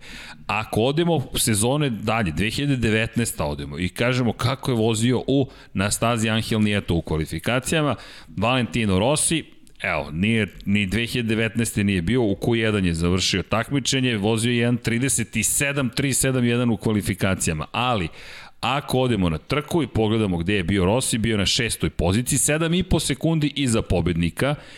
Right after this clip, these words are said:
najbrži krug za Valentina Rosija, jedan trideset osam tri sedam dva. Dakle, on je brži nego što je ikada bio. Njegovo najbolje lično vreme u Kataru je ostvareno ove godine. Pa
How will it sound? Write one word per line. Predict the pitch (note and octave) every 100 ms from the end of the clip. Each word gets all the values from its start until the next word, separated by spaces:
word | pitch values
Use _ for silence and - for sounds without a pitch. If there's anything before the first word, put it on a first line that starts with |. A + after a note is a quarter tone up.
| - - - -
najbrži | F#2 A2 D3 B2 C#3+ B2+
krug | - C3+
za | G2
Valentina | G2+ G2 F#2+ A#2+ A#2
Rosija, | G2+ C3 - D#3+
jedan | A2+ A2 A#2+ B2+
trideset | A2 A#2 B2 A2+ - F2
osam | G#2+ A#2 A#2 F#2 -
tri | A#2+ A#2+ A2
sedam | F#2 - G#2+ G2+ F#2+
dva. | E2 F#2 D#2+ - - - - - - - -
Dakle, | - - C3+ C3+ - - - - - - -
on | - D3
je | F3+
brži | B2+ F#2+ D#3+ F3 G#3
nego | G3+ F#3
što | D#3
je | E3
ikada | D#3 D3 C3
bio. | A2+ F2+ - - -
Njegovo | G2 A2 B2+ D3 C3+
najbolje | B2 D3 E3 F3+ C#3+
lično | C3+ D#3+ - C3
vreme | G2+ A#2+ D#3
u | C3
Kataru | - A#2 - - B2+
je | A2+
ostvareno | G2 - B2+ A#2+ F#2+
ove | F#2+ A2+
godine. | A#2+ E3+ A#2 D2+ - - - - - - - -
Pa | F#2